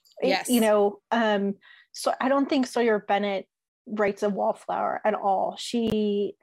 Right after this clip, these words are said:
Speaker 1: every heroine, I'm, like, thinking back to all of her heroines, have their own unique strength.
Speaker 2: Yeah.
Speaker 1: So, y-,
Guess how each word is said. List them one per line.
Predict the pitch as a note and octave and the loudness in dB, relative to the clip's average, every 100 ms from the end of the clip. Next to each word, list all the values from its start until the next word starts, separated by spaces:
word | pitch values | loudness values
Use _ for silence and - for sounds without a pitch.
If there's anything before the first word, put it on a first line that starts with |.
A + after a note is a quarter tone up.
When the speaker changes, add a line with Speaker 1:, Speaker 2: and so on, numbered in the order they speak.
| - | -4
Speaker 1:
every | A3 A3 A3 A3 G#3+ | -2 -2 -2 0 -2
heroine, | G#3 G#3 G3+ G3+ F#3+ F#3 F#3 - _ - | -4 -2 0 -2 -4 -8 -12 -16 _ -12
I'm, | G#3 G3+ | -10 -6
like, | G3 - | -8 -4
thinking | G#3+ G#3 G3+ | -4 0 -2
back | F#3+ F#3 E3+ - | 0 0 -2 -6
to | - G#3 G3+ G3+ - _ _ - | -6 -2 0 0 -2 _ _ -4
all | G#3+ G2+ | 0 0
of | G3 | 0
her | F#3 | -2
heroines, | G3+ - G2+ - - - - - - _ - | -2 -2 -2 -4 -10 -16 -20 -20 -20 _ -8
have | G#3+ A#3+ G3+ - - _ _ - G#3+ | -2 0 -2 -8 -20 _ _ -8 0
their | A#3 A3 | 2 2
own | A3+ G#3+ G#3+ | 2 4 4
unique | G3+ F#3+ - | 2 0 -6
strength. | - - G3 D3+ - - - - - - - | -12 -6 -2 -2 -4 -14 -20 -20 -20 -20 -14
Speaker 2:
Yeah. | E3 | -10
Speaker 1:
So, | - A3 G3 F#3+ F3+ - _ _ | -4 0 2 2 0 -4 _ _
y-, | G#3 G3 F#3+ | -4 -4 -6